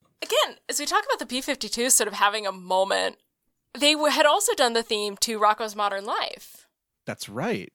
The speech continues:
Speaker 2: Yeah.
Speaker 1: at this, at this time. And so they were starting to become more embedded in sort of, like, the family-friendly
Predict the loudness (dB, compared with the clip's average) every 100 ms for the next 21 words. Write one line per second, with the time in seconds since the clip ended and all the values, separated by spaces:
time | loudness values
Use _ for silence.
0 | -8 -4 -2 -4 -6 -6 -2 -2 -2 -2
1 | -2 0 -2 -2 -6 -12 -20 -20 -10 -4
2 | 2 4 4 4 2 4 2 2 0 -4
3 | _ -20 -20 _ _ _ _ _ -8 0
4 | 4 4 2 -4 -4 -2 0 4 2 4
5 | 2 2 -2 -6 -6 -6 -6 -6 -6 -6
6 | -4 -2 -2 -2 -6 -6 -4 -4 -4 -4
7 | -4 -6 -10